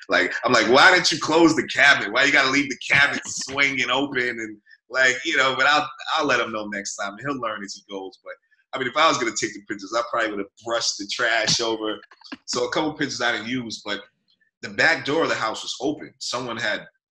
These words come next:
Speaker 1: busted in the house or something. So I was able to run an open house right then and there, right on Fa-, Facebook Marketplace. So it's a small enough town to where if you don't, if you live in, in the, it's like a ten mile radius, five mile radius. So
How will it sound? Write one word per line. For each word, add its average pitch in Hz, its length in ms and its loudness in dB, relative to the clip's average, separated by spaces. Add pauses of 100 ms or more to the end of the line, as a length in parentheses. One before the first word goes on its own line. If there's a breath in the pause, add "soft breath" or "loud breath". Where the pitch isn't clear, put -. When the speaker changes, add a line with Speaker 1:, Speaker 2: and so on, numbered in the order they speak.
(300)
Speaker 1:
busted 113 340 -2
in 110 80 -6
the 98 80 -6
house 135 320 -2
or 92 60 -8
something. - 340 -8
So 95 340 -8 (360 soft breath)
I 165 100 0
was 143 220 0
able 101 180 -2
to 101 80 -6
run 104 160 -6
an 92 120 -8
open 101 200 -8
house 123 400 -4
right 107 240 -2
then 104 140 -8
and 90 160 -12
there, 127 180 0 (600)
right 127 200 2
on 123 100 0
Fa-, 127 200 0 (200)
Facebook 123 340 -2
Marketplace. 107 680 -4
So 104 280 -4
it's - 200 0
a 120 40 -6
small 147 380 -2
enough 120 220 -6 (100)
town 156 300 0
to - 160 -8
where 98 280 -2 (380 soft breath)
if - 140 -16
you 147 160 2
don't, 147 180 4
if 110 100 -6
you 147 80 -2
live 147 300 4
in, 120 220 -2
in 123 220 -2
the, 101 120 -4 (220)
it's 101 360 -6
like 151 200 2
a - 100 -2
ten 143 260 0
mile 127 300 4
radius, 110 540 2
five 120 360 2
mile 117 280 2
radius. 117 580 4
So 98 260 0